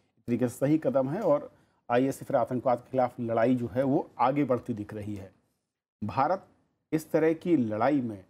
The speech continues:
अफगानिस्तान, क्योंकि बहुत सारे स्टेक लगे हुए हैं वहाँ पर, कई सारी चीज़ें पाकिस्तान के साथ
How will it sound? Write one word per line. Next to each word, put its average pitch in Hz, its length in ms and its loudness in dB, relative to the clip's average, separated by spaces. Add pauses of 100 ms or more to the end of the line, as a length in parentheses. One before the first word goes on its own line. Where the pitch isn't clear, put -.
(140)
अफगानिस्तान, 131 600 0
क्योंकि 123 300 -2
बहुत 117 280 -4
सारे 127 160 2
स्टेक 120 380 -6
लगे 131 200 0
हुए 117 180 -2
हैं 113 80 -4
वहाँ 104 180 -10
पर, 127 200 -2
कई 123 220 -2
सारी 120 220 -2
चीज़ें 117 340 -2 (360)
पाकिस्तान 120 440 -2
के - 80 -12
साथ 113 200 -4